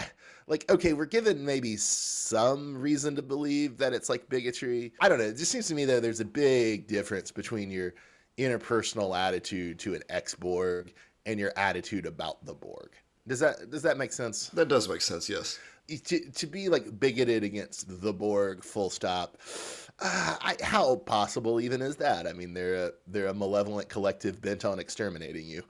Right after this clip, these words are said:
Speaker 2: Yeah.
Speaker 1: <laughs> Like
Speaker 2: <laughs> Inter-, it was just an interesting idea, and I just thought, "Okay,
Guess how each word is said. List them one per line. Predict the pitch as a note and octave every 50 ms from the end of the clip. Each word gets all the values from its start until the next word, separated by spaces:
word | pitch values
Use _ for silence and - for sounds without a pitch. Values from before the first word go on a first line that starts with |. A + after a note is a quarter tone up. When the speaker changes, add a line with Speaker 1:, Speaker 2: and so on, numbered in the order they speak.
| - - -
Speaker 2:
Yeah. | D3+ - -
Speaker 1:
<laughs> | - - -
Like | - - -
Speaker 2:
<laughs> | C6+ C6+ - - - - - - - - - - - - - - -
Inter-, | D#3 D3+ - - D#3
it | D3+
was | C#3 C3+
just | - - -
an | D3
interesting | C#3 C#3 - - C#3 B2+ - B2+ A2+ G#2+
idea, | G2 F#2+ E2+ G#2 G2+ G2
and | F#2+ G2+
I | G#2+ G#2+
just | G#2 - -
thought, | A#2+ A2 A2 -
"Okay, | G#2+ G#2+ - A2 F#2+ F#2+ F#2+ F#2+